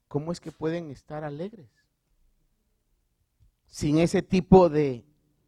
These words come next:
agentes extraños?", pues, ¿verdad? ¿Sí? ¿Por qué? Porque el evangelio nos estabiliza. El evangelio nos da estabilidad, hermano.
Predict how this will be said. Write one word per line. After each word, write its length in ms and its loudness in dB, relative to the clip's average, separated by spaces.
agentes 760 -4
extraños?", 580 -2
pues, 200 -20
¿verdad? 220 -20
¿Sí? 200 -12
¿Por 160 6
qué? 320 -2
Porque 240 -6
el 100 -8
evangelio 540 -10
nos 180 -10
estabiliza. 760 -16
El 140 -2
evangelio 500 2
nos 100 -4
da 60 -6
estabilidad, 800 -10
hermano. 500 -16